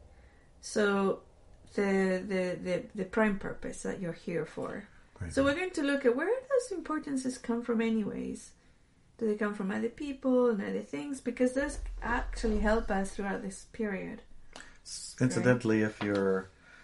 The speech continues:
Speaker 2: on Walk With Me now, you'll
Speaker 1: Mm-hmm.
Speaker 2: find that there's a thread about the importances. And there's, I think, six or so in-, inquiring questions that, uh, we are answering each, each one of
Speaker 1: Yes.
Speaker 2: us. So
Speaker 1: Yeah.
Speaker 2: if you're on, if you're, if you're a member of Walk With Me now,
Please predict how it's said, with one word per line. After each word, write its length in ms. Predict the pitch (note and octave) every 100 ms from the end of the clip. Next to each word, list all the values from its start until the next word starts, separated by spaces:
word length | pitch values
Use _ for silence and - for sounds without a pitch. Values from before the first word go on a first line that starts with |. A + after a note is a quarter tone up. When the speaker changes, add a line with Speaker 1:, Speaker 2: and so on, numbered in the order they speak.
| - G#2
Speaker 2:
on 260 | A2 A2+
Walk 240 | F#2 A#2 -
With 160 | F2
Me 80 | F2+
now, 340 | F2+ E2+ F2 G2 - - - -
you'll 180 | G#2 F#2+
Speaker 1:
Mm-hmm. 80 | A2
Speaker 2:
find 220 | G2 F#2+
that 160 | F2+
there's 240 | - F#2 F2
a 60 |
thread 460 | F2 - B2 A2+ - - _ _ _
about 440 | G2 F#2+ F2 - - - -
the 60 | G2
importances. 520 | E2+ - F2 - F2+
And 80 | G2+
there's, 200 | A2 A2
I 40 |
think, 240 | A#2+ D#3 D3+
six 300 | - - -
or 180 | B2+ B2
so 460 | - B2 A#2+ A#2+ B2 - - - - - - - - _ _ -
in-, 380 | B2 B2+ B2 B2
inquiring 680 | A#2 A2 A#2+ A#2 A2 G2 F#2
questions 720 | - G#2+ - - E2+ E2+ E2+
that, 280 | F2+ - - _ - -
uh, 160 | F#2 F#2
we 160 | F#2 F#2+
are 320 | F2+ F#2 F#2 G2
answering 460 | G2 F#2+ E2 D#2+
each, 340 | E2+ F2 - -
each 200 | F2+ -
one 100 | F#2
of 80 | F#2+
Speaker 1:
Yes. 100 | G2+
Speaker 2:
us. 100 | A2 -
So 340 | - G2 F#2+
Speaker 1:
Yeah. 180 | B2+ C3
Speaker 2:
if 60 | A#3+
you're 100 | G#2+
on, 220 | A#2+ A#2+ -
if 120 | - A#2+
you're, 260 | A#2 G#2 -
if 140 | G#2
you're 100 | A#2+
a 40 | A2+
member 220 | C3+ C3+
of 60 | F#2
Walk 200 | F2+ -
With 120 | -
Me 80 | E2+
now, 220 | D#2+ F2